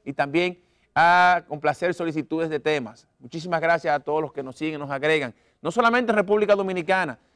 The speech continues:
sino en otras partes del mundo, en Centroamérica y Sudamérica, donde este programa, este canal se ve y mucha gente nos reporta sintonía. Muchísimas gracias, no solamente como dijimos en, en, en las redes sociales, en Instagram, en Twitter, sino también en YouTube, nuestros videos de YouTube,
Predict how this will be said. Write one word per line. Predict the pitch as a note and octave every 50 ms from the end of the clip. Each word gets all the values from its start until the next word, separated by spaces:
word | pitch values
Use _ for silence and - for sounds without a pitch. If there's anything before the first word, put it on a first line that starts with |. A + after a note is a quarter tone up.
| _ _ _
sino | - D3+ D3+ D3+ E3+
en | F3+
otras | F#3 F#3 G3 F#3 -
partes | - E3+ E3+ D#3+ F3
del | D#3+ F3 D#3+
mundo, | D#3 E3+ G3 G#3 G#3 F#3 D3+ C3+
en | B2+ A2+
Centroamérica | - B2+ A#2+ A#2 C3 C#3 D3+ F3 F#3 F3+ D#3
y | D#3+
Sudamérica, | - E3+ E3 E3 F3 F3 E3+ D#3 C3+ - C#3 _ _ _ _ _ _ _
donde | - C#3 C#3 C3 C#3
este | D3 D3 - - E3
programa, | D3+ D3+ D#3 D3+ D#3+ E3 E3+ E3 D#3 D3
este | C#3+ _ F3 -
canal | D3+ C#3 C#3+ E3+ F#3+ F#3
se | - D#3+ C#3
ve | B2+ C3+ C3+ _ _ _ _ _ _ _
y | C#3 C#3+
mucha | C#3+ D#3 D3+ F3+ D#3+
gente | D#3+ D#3+ E3 D3 D#3
nos | D3 C#3 B2
reporta | C3+ C3+ C3+ _ - D3 D3+ D3 - D3+ C#3
sintonía. | - - C3+ B2+ A#2 A2+ A2+ A#2 A#2+ A#2 A2 G2+ G2+ _
Muchísimas | A#2+ C3+ B2 E3+ E3+ F3+ F3+ E3+ D#3+ D3+
gracias, | D#3+ E3+ E3+ D#3 - - A#2+ G#2+ - B2
no | B2+ C#3
solamente | - F#3 F3 F3 F#3+ F#3 F3 F#3 D#3+
como | E3 D#3 D#3
dijimos | D#3 D#3 D#3+ E3+ E3+ E3 D#3
en, | D#3+ D#3 D3+ _ _ _ _ _ _ _ _ _
en, | - C#3+ D3 C#3+ D3 C#3+ C#3+ C#3 C3+ C3 -
en | B2 C#3
las | C#3 C3+ C3+
redes | D3+ D#3 D#3+
sociales, | E3 D#3+ B2+ - E3+ E3 E3 E3 D#3+ D#3 D3 D3 C3
en | C#3 C3+ C3
Instagram, | C#3+ E3 F3 E3 - D3+ C#3+ C#3 C#3
en | C3+
Twitter, | B2+ - E3 E3+ D3+ C3
sino | - C#3+ C#3 D3+
también | E3 D#3+ D#3+ F3 F3+ F3
en | E3+ D#3 D#3
YouTube, | D#3 F3+ F3+ E3 _ F3 F3+ F3 F3 _ _ _ _ _ _ _
nuestros | C3 C3+ - C#3 C3+
videos | C#3 C3+ D#3+ E3
de | F3 F#3
YouTube, | F3+ F3+ E3 C#3 - E3 D#3+ _